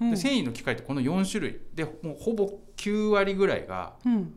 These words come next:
Speaker 2: これで洋服って作られてるんで、
Speaker 1: うん。
Speaker 2: 作られてるんですよ。
Speaker 1: うん。
Speaker 2: で、なんか、綾織とかなんとかって別に織物の種類なだけなんで。
Speaker 1: すいません。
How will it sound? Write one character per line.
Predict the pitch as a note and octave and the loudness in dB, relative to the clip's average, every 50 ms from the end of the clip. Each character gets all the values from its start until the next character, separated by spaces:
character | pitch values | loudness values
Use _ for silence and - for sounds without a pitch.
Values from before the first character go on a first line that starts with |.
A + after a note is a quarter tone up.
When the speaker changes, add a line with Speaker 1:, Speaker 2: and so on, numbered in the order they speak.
| - - | -16 -10
Speaker 2:
こ | - - C3 | -4 -2 0
れ | C3 C3 | 2 2
で | B2+ A#2+ | 2 0
洋 | A#2+ A#2+ B2 A#2+ | 0 0 -2 -2
服 | A#2 - - - | -4 -6 -8 -10
っ | A#2+ | -12
て | - - A#2 | -12 -12 -12
作 | - - - - | -12 -10 -6 -4
ら | A#2 A2+ | -2 -2
れ | G2 F#2+ | -2 -4
て | - E2+ | -8 -14
る | - - | -16 -16
ん | E2 D#2 | -16 -16
で、 | - - D#2+ - - - | -16 -16 -18 -16 -2 0
Speaker 1:
う | B3 | 2
ん。 | B3 G#3+ F#3 D#3 C#3+ - - - - - - | 2 2 2 -2 -8 -14 -20 -20 -20 -20 -20
Speaker 2:
作 | - - - - | -20 -12 -6 -4
ら | A2+ G#2+ | -2 -2
れ | G2 - | -2 -4
て | - | -8
る | - - | -14 -18
ん | - | -20
で | - | -20
す | - - | -20 -20
よ。 | - - - - | -20 -18 -6 -2
Speaker 1:
う | A3+ | 0
ん。 | G#3+ G3+ E3+ C#3 - - - - - | 0 0 -2 -4 -10 -16 -20 -16 -12
Speaker 2:
で、 | - C#3 | -8 -6
な | C#3+ | -4
ん | C#3 | -4
か、 | G#2+ | -2
綾 | F#2 A#2+ C#3 D3 D#3 | -2 -2 0 0 0
織 | E3+ E3+ E3+ F3 | 0 -2 -4 -4
と | F3 F3+ | -6 -6
か | E3+ C#3+ | -4 -4
な | A#2+ A#2+ B2+ | -4 -4 -4
ん | B2+ | -6
と | A2+ - | -8 -10
か | - | -14
っ | - | -16
て | - - | -16 -20
別 | - - - | -18 -16 -14
に | G2+ E2 | -12 -8
織 | F2 A#2 C#3+ E3 | -6 -6 -4 -2
物 | F3+ F#3+ F#3+ G3+ G3+ G3+ | -2 -2 0 0 -2 -2
の | G3 F#3+ | -2 -4
種 | F#3+ - - G#3 G#3 | -4 -6 -4 -4 -4
類 | D#3 - | -4 -4
な | - - | -8 -12
だ | - - - | -16 -16 -12
け | - A#2 | -8 -8
な | A#2 - | -8 -8
ん | - - - | -10 -14 -16
で。 | - - - - - - | -16 -16 -16 -18 -20 -20
Speaker 1:
す | - - F#3+ | -12 -8 -6
い | |
ま | E3+ E3 | -6 -6
せ | - - F3 | -6 -6 -8
ん。 | D#3+ D3 | -8 -10